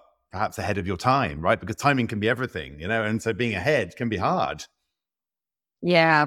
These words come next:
Speaker 2: well, I always say I'm a walking cliche, right? What doesn't kill you makes you smarter and stronger and clearer and better at everything that you do. So, um, yeah, I mean, in the early years,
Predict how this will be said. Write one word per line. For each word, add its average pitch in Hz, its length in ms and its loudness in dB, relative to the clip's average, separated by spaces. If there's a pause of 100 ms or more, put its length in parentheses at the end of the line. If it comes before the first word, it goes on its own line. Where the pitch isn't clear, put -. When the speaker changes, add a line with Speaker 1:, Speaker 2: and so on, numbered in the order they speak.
Speaker 2:
well, 165 240 6
I 165 140 4
always 170 220 -2
say 170 120 2
I'm 160 140 2
a 156 60 0
walking 156 420 0
cliche, 147 600 -2
right? 143 260 0
What - 180 -8
doesn't 165 280 -8
kill 165 220 2
you 160 140 0
makes 151 260 -8
you 170 60 -4
smarter 180 500 4
and 170 180 -2
stronger 196 680 2
and 170 220 -4
clearer 214 420 2
and 214 160 -2
better 214 300 0
at 170 180 -6
everything 175 380 -14
that 160 80 -10
you 165 100 -14
do. 165 260 -4
So, 185 460 2 (420)
um, 269 220 4
yeah, 233 300 2
I 247 100 -4
mean, 254 340 -10 (420)
in 262 120 -2
the 247 100 -4
early 220 300 0
years, 180 540 -6